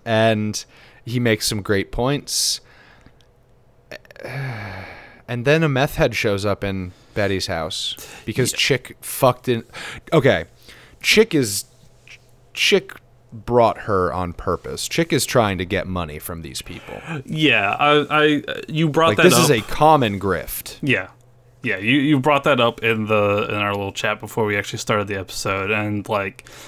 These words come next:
Speaker 2: I
Speaker 1: My
Speaker 2: hadn't really
Speaker 1: live tweet.
Speaker 2: thought about it that way. I just thought Chick was being really dumb.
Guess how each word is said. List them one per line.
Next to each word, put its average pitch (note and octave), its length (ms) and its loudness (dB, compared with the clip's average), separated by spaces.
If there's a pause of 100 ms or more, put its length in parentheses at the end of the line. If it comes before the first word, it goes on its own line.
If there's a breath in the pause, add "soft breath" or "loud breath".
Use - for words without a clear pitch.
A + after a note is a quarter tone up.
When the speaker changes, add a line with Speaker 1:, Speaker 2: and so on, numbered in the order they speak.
(240 loud breath)
Speaker 2:
I C3+ 60 0
Speaker 1:
My B2 40 2
Speaker 2:
hadn't D#3 300 2
really D#3 220 4
Speaker 1:
live C3 140 2
tweet. - 140 -4
Speaker 2:
thought B2 220 4
about D#3 220 2
it D#3+ 80 -4
that F3+ 140 2
way. F#3+ 220 4
I C3+ 40 4
just B2+ 240 -2
thought B2+ 260 2
Chick - 280 -2
was A2+ 200 0
being A2+ 640 0 (800)
really B2 540 2
dumb. A#2+ 580 2